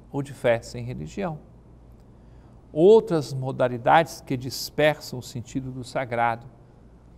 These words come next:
pensando em Deus como uma energia impessoal, presente em tudo ao mesmo tempo.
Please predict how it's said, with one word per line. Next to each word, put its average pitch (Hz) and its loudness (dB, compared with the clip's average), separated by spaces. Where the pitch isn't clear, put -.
pensando 185 -2
em 127 -4
Deus 165 0
como 127 -10
uma 127 -6
energia 120 -4
impessoal, 117 6
presente 131 -2
em 127 -2
tudo 170 -8
ao 165 -2
mesmo 147 -6
tempo. - -12